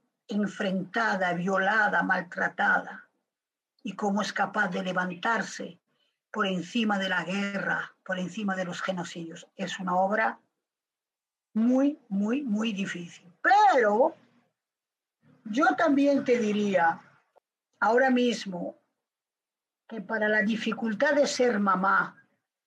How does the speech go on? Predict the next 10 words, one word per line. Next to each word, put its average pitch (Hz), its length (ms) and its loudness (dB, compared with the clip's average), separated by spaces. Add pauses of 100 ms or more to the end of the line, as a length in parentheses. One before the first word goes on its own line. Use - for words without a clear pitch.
(300)
la 196 180 -2
dificultad 208 800 -2
de 262 80 4
encontrar 226 600 0
una 226 160 -2
identidad, 190 840 -2 (720)
la 208 140 -4
dificultad 226 1200 0 (160)
de 202 320 -4
comprender 214 1080 0